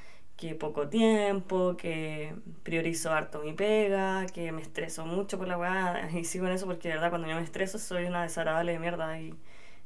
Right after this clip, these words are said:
y una histérica y histérica real, yo puedo ser muy histérica, onda porque no sé, eh, algo no estaba como yo quería, o algo no salió como yo quería, y, y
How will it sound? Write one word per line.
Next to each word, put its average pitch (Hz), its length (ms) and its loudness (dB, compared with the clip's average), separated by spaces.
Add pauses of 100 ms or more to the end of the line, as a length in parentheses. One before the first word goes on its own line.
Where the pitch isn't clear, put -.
(120)
y 165 80 -8
una 165 100 -4
histérica 165 800 0
y 156 400 -4 (1080)
histérica 170 520 0
real, 156 340 0 (120)
yo 175 180 -4
puedo 170 120 -2
ser 170 160 -6
muy 165 140 -4
histérica, 170 400 -6
onda 156 260 -4
porque 151 280 -4
no 151 100 -6
sé, - 200 -8 (880)
eh, 143 320 -6 (560)
algo 165 280 0
no 170 60 -4
estaba 165 360 2
como 160 220 -6
yo 156 160 -4
quería, 170 440 -4 (920)
o 160 120 0
algo 175 180 4
no 180 80 2
salió 170 320 2
como 175 140 0
yo 170 160 0
quería, 190 720 -2
y, 170 460 -6 (1000)
y 165 220 -4